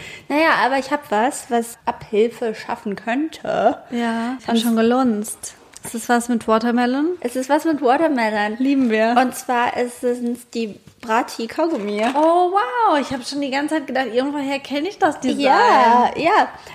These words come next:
Speaker 1: Also das ist jetzt, äh, total ungeplant. Eigentlich wollte ich da am Anfang mit reingehen, aber hab ich dann doch nicht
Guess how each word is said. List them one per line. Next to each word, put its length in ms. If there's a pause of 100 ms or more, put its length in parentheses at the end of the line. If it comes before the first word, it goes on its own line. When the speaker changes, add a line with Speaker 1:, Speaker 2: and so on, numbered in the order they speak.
Speaker 1:
Also 240
das 160
ist 140
jetzt, 320
äh, 120
total 380
ungeplant. 480
Eigentlich 360
wollte 240
ich 120
da 460
am 140
Anfang 340
mit 180
reingehen, 440
aber 220
hab 100
ich 100
dann 160
doch 100
nicht 300